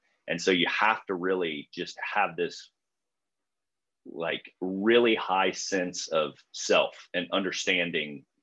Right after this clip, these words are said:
like, not ego, but, like, just knowing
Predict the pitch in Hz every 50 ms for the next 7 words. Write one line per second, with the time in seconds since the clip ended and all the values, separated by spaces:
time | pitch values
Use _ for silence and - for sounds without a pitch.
0 | _ - 82 76 73 - _ _ _ _ _ - 98 117 123 117 - - 110 107
1 | 95 90 73 58 - - - _ _ _ _ _ _ _ _ _ - 98 92 -
2 | 87 87 87 85 85 - _ _ _ _ _ _ _ - 110 - 98 95 90 92
3 | 98 98 101 104 104 104 104 104 101 101 95 82